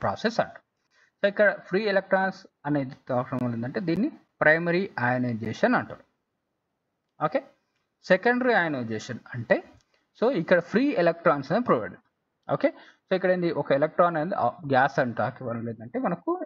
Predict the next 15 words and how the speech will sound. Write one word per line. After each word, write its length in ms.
electrons 440
and 100
ions 280
అని 240
provide. 240
So 60
ఈ 20
రెండిటి 340
వల్ల 180
ఏముందంటే 420
ఇది 100
ప్రైమరీ. 380
So 60
ఈ 20
positive 380